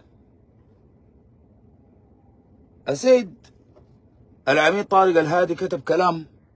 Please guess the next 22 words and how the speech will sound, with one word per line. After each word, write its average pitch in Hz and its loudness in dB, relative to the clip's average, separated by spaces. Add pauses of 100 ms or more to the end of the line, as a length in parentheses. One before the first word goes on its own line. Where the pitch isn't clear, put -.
(320)
مهم 156 -2
جدًا 156 -4
لولاية 120 0
الجزيرة. 87 -14 (920)
قال: 202 2
"الحقيقة 185 -2
سبعة 170 2
وأربعين، 110 -4 (120)
كل 185 -4
أسئلة 143 -6 (100)
أهلي 160 -2
في 127 -10
الجزيرة 123 -2
مشروعة." 123 -2 (400)
اتفق 127 -6
معك. 107 -6 (4000)
"ولم 196 2
يرد 196 2
عليها 170 2
حتى 170 -4
الآن 175 0
فقط، 180 -4